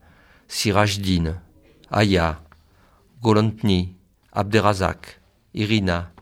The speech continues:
Evgeny, Melik, Zoubir, Leila. Et à prononcer leurs noms sont si difficiles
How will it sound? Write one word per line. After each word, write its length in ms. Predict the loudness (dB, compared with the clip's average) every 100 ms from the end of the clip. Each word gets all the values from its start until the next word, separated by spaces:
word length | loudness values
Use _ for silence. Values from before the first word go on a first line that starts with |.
| _ _ _
Evgeny, 680 | -4 -2 2 2 2 0 -6 -14 _ _ _ _
Melik, 580 | 0 2 2 -2 -8 -20 _ _ _ _ _
Zoubir, 560 | -2 0 2 2 0 -8 _ _ -6
Leila. 460 | -2 -2 -2 -6 -12 _ _ _ _ _ _ -20 -20 _ _ -6
Et 120 | -2
à 80 | -2
prononcer 640 | 2 2 4 2 0 0
leurs 160 | 0 2
noms 320 | 2 0 -4 -16 _ _ -20 -20 _ -20
sont 240 | -10 -4 -4
si 240 | -2 -4
difficiles 640 | -4 -6 -6 -2 -2 -4